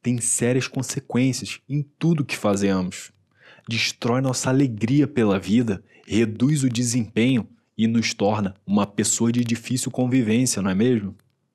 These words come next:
Agora, resumindo, todas as manhãs dessa semana, de preferência logo após acordar, exponha seus olhos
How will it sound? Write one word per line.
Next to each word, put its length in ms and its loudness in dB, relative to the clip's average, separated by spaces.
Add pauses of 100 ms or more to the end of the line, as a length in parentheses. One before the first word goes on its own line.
Agora, 420 2
resumindo, 800 2 (560)
todas 480 4
as 160 2
manhãs 480 4
dessa 320 0
semana, 540 0 (320)
de 100 -2
preferência 800 0
logo 280 2
após 320 0
acordar, 560 -2 (320)
exponha 600 0
seus 360 0
olhos 420 0